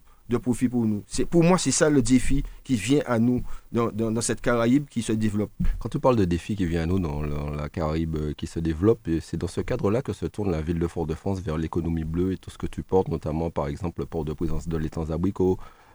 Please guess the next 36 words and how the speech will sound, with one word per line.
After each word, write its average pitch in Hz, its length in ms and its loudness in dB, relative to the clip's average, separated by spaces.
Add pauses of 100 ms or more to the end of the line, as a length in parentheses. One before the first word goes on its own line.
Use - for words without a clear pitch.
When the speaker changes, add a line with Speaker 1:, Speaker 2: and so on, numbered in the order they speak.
(160)
Speaker 2:
euh, 76 540 -2
et 80 160 -2
les 76 160 -4
différentes 85 360 -6
manifestations, 87 920 0
euh, 71 380 -6
qui 76 360 -8 (160)
sont 78 380 -6 (200)
menées 90 400 2
et 78 200 -2
qui - 140 -8
vont 85 120 -2
venir 82 300 -2
aussi. 80 240 -10 (1600)
Speaker 1:
Là, 190 160 6
aujourd'hui, 190 360 4
on 170 120 4
a 170 80 2
travaillé 160 480 2
pendant 107 320 0
quinze 101 340 -2
ans 82 140 -6 (1400)
pour 143 320 2 (420)
démontrer 127 500 2
que 127 80 2
la 107 140 2
Martinique 107 460 4
pouvait 104 280 -2
avoir 104 340 2
de 101 120 -2
grands 101 200 -2
événements 104 520 0
et 98 100 -4
que - 80 -6
la 98 180 0
mer 113 380 0